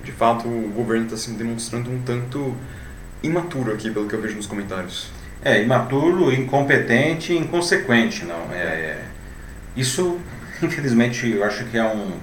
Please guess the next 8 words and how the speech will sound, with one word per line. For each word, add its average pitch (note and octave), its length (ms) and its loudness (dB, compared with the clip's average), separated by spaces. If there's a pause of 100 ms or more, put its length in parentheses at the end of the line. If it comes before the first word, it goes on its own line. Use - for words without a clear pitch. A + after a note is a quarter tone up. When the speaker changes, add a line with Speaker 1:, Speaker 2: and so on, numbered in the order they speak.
(1160)
Speaker 2:
é, A#2 280 4
é C#3 40 10
um C#3 100 4
consenso, D3 600 6
né, G2+ 220 0
né, G2 180 -2
independentemente A2+ 840 2
de G2 360 -6